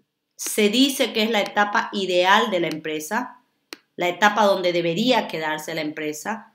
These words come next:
Su característica importante es que la producción crece hasta alcanzar un punto máximo, eh,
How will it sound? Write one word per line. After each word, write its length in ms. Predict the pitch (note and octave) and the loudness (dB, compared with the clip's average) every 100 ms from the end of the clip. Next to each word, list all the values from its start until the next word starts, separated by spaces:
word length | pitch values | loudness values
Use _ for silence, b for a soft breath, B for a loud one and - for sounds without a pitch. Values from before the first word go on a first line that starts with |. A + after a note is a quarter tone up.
| _ | _
Su 200 | - - | -10 -6
característica 760 | G#3 G3+ G#3 G#3 A3+ C4+ C4 A#3 | 4 4 4 2 0 -2 0 -2
importante 720 | A3 G#3 G3+ A#3 A#3+ B3 A#3 | -2 -2 -2 0 0 0 -2
es 160 | B3+ B3+ | -2 -2
que 100 | G#3 | 0
la 160 | G3 | 0
producción 560 | G3 G3+ F#3+ - A#3 B3 | 0 -4 -4 -4 -4 -4
crece 1080 | - - A3 C4 C#4+ - A3 A3+ C#4+ - _ _ _ | -10 -4 0 2 0 -2 -2 0 -2 -6 _ _ _
hasta 300 | F3 F3+ - | -2 -2 -4
alcanzar 440 | E3+ F3 F3 G3+ | -4 -4 -4 -4
un 160 | G3+ G#3 | -4 -4
punto 300 | G3 F#3 E3+ | -8 -8 -6
máximo, 800 | D#3+ D#3+ - G#3+ G#3+ D4+ - b b b b b b _ | -4 -4 -4 -4 -2 -4 -6 b b b b b b _
eh, 640 | - F3+ F3 E3+ E3 E3 | -4 0 2 2 -2 -6